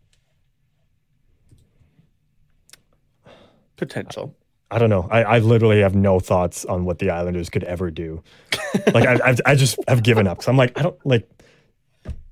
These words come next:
Speaker 2: this, I don't know what is, like, I have no insight into, uh,
Speaker 1: Lou Lamoriello. <laughs>
Speaker 2: Thank you. Lou Lamoriello's mind. Like, what the hell could even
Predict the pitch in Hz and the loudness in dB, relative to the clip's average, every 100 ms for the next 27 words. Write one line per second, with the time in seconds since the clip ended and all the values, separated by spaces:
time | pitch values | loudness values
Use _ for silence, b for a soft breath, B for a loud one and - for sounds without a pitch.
0 | _ - 127 - - _ _ _ - 127 | _ 0 0 -2 -16 _ _ _ -2 2
1 | 143 117 120 - _ _ _ 104 98 98 | 4 4 2 2 _ _ _ -4 -2 -8
2 | - - 117 - - _ _ 120 127 131 | -14 -4 -2 -2 -12 _ _ 2 4 6
3 | 127 127 90 - 92 92 98 95 104 95 | 6 4 2 2 0 0 0 0 0 2
4 | 90 87 85 - b b b b b b | 2 0 -4 -10 b b b b b b
5 | 160 135 117 113 117 123 151 - - - | -2 2 2 2 0 0 -2 -4 -14 -2
6 | 101 92 90 87 - 104 104 98 92 90 | 0 0 -2 -2 0 2 4 2 2 0
7 | 85 85 85 82 _ _ 98 82 78 80 | -2 -6 -10 -12 _ _ -8 -8 -12 -10
8 | 87 85 98 87 - _ - 101 87 82 | -10 -10 -10 -10 -10 _ -8 -8 -6 -12
9 | 80 - 92 85 87 | -12 -10 -10 -10 -12